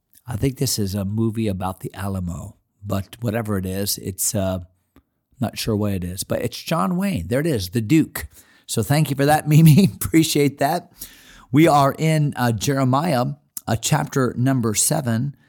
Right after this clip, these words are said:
uh, today in our Bible. And we talked about this sermon that God had positioned Jeremiah to preach, and he positioned him right at the gate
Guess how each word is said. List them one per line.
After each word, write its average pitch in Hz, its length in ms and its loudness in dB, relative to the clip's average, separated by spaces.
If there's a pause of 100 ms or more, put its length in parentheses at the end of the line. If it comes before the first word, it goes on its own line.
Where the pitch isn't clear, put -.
(460)
uh, 104 80 -2
today 110 400 0
in 107 100 -4
our 104 160 -2
Bible. 117 580 -2 (460)
And 131 480 0
we 135 200 2
talked 190 360 -2
about 202 240 -2
this 127 340 -2
sermon 113 680 0
that 110 380 -2 (680)
God 131 440 2
had 113 260 -4
positioned 147 920 0
Jeremiah 117 840 0
to - 180 -8
preach, - 840 -4 (320)
and 117 160 -2
he 123 60 0
positioned 165 580 0
him 120 360 0
right 165 360 0
at - 220 -8
the 120 80 -2
gate 110 720 0